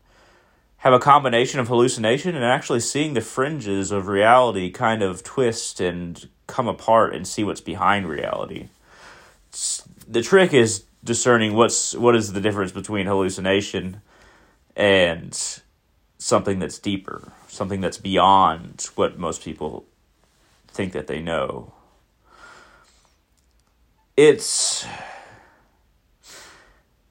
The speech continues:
you know, there's a lot of different mental disorders. Schizophrenia causes so many disorders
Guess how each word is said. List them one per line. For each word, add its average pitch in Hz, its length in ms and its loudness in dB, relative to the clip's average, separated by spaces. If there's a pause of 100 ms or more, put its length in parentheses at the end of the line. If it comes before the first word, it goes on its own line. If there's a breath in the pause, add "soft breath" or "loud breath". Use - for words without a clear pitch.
you 127 80 0
know, 104 280 4 (800)
there's 156 200 4
a 156 40 4
lot 135 160 10
of 123 60 0
different 104 220 2
mental 101 180 0
disorders. 92 540 -2
Schizophrenia 123 640 2
causes 104 460 4
so 110 280 4
many 101 260 -2
disorders 95 960 -2